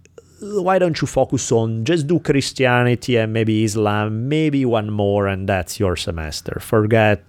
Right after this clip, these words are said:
touching on anything more than that." And I'm like, you know, of course, to his face, I told him, "Oh, thank you for your precious feedback. That's really important and great." And, you know, I turned around and said, "Fuck it, I'm gonna do it anyway. I just don't need his approval." So luckily, I can do it.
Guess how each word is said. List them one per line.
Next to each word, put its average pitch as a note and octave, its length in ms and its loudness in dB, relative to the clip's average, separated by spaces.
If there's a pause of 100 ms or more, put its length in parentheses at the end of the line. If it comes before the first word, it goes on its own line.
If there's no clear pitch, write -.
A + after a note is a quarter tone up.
touching G2+ 400 0
on F2+ 100 -2
anything F2 360 -4
more E2 260 -2
than E2 180 -4
that." E2+ 300 -4
And A2+ 100 -6
I'm A#2+ 60 2
like, B2+ 220 2 (840)
you - 80 0
know, G2+ 100 2
of - 140 -4
course, A#2 240 2
to A#2 100 0
his A2 180 2
face, F#2+ 360 0
I G2+ 120 4
told F2+ 380 0
him, F2 460 -2
"Oh, F#3+ 500 2
thank F3+ 320 -4
you - 60 -4
for G#2+ 200 0
your F#2+ 140 0
precious - 420 0
feedback. F2 600 0
That's C3 520 -2
really G#2+ 680 0 (100)
important G#2 720 0
and F2 140 -2
great." A2+ 480 0
And, E2+ 240 -4 (460)
you - 80 0
know, - 80 -2
I F#2 100 0
turned A#2+ 320 2
around E2 360 0
and D#2 100 -8
said, - 180 -6
"Fuck - 240 -4
it, - 80 -8
I'm E2+ 100 -4
gonna E2+ 180 0
do D#2 120 -2
it D2 140 -4
anyway. D#2+ 400 0
I D#2+ 80 0
just E2 240 -2
don't D#2+ 140 0
need E2 140 0
his D#2+ 140 -2
approval." E2+ 540 2
So - 260 -8
luckily, D#2+ 560 0
I E2 80 -2
can E2 220 -6
do D#2 160 -2
it. - 400 -8